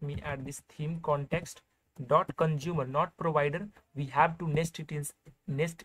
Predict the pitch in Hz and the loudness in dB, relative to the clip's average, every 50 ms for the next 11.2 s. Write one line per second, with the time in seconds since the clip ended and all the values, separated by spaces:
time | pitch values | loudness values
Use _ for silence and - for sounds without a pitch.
0 | _ - 160 - - - 160 143 139 143 156 - - - 143 - - 147 143 143 | _ -10 -10 -10 -8 -6 -6 -4 -2 -2 -4 -2 -2 -4 -4 -2 -2 0 0 0
1 | 135 135 165 175 175 175 165 143 135 127 117 117 - - - - - - - - | 0 0 0 0 2 2 2 2 0 0 -2 -4 -8 -16 -20 -20 -20 -10 -4 -2
2 | 170 180 185 - - - - - - - - _ - - _ _ - 180 185 208 | 0 0 0 -2 -6 -10 -16 -18 -18 -18 -18 _ -18 -18 _ _ -6 -6 -4 -2
3 | 220 208 226 214 170 139 143 147 160 180 196 180 175 165 165 165 - 185 175 156 | 0 2 2 2 2 0 0 2 2 2 2 2 0 0 0 0 -2 -2 0 2
4 | 151 151 147 - 147 151 147 151 143 151 156 160 - - 165 156 135 143 151 151 | 2 2 2 0 -4 -4 -4 -2 2 2 2 2 2 -2 -4 -4 -2 -2 -4 -4
5 | 139 147 143 131 123 143 139 - - 147 147 151 - - - 143 139 - 147 143 | -4 -4 -4 -4 -4 -6 -6 -2 0 0 0 0 0 -2 -4 -4 -4 -4 -4 -4
6 | 143 139 - 143 - - 143 139 135 131 131 127 139 143 143 143 135 - - - | -4 -6 -8 -10 -10 -6 -4 -2 -2 -2 -4 -4 -4 -4 -2 -4 -6 -8 -12 -20
7 | - - _ - 151 135 147 135 156 156 151 147 - - - 147 147 143 135 160 | -20 -14 _ -6 -4 -2 -2 0 0 0 0 0 -2 0 2 2 2 2 2 0
8 | 151 - - - - - 156 143 139 151 - - 147 139 139 - - - 139 135 | -2 -2 -4 -12 -10 -8 -6 -4 -4 -4 -2 2 2 2 2 2 0 -4 -4 -4
9 | 131 139 135 131 127 143 165 170 165 170 - - 151 139 139 139 143 135 147 147 | -4 -6 -6 -6 -6 -4 -4 -4 -6 -6 -4 -2 -2 -2 -2 -2 -4 -4 -2 -4
10 | 151 - _ - 147 135 131 - - - - _ _ - 143 131 151 170 151 170 | -4 -4 _ -10 -10 -10 -10 -12 -16 -20 -20 _ _ -8 -4 -2 0 0 0 0
11 | 185 180 - | -2 -4 -8